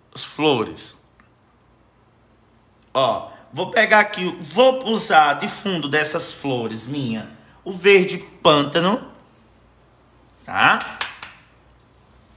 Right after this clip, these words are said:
Ó, verde pântano, porque ele já é verde, gente, já é um verde escuro. Não adianta eu tentar colocar uma cor clarinha, um rosinha,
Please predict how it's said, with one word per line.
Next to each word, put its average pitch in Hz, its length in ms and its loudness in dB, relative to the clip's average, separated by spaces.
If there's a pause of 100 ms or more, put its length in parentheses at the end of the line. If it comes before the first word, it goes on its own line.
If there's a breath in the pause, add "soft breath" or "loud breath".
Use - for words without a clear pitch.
(2000)
Ó, 120 260 0
verde 160 460 0
pântano, 175 960 0 (920 loud breath)
porque 240 260 -2
ele 220 200 4
já 202 200 4
é 220 80 4
verde, 208 500 4
gente, 165 340 -2
já 190 80 0
é 196 40 2
um 202 80 -2
verde 196 340 2
escuro. 175 640 -2 (180 loud breath)
Não 220 100 4
adianta 247 300 2
eu 233 40 2
tentar 220 260 2
colocar 190 300 4
uma 185 100 6
cor 180 220 2
clarinha, 170 880 2
um 143 60 0
rosinha, 160 800 2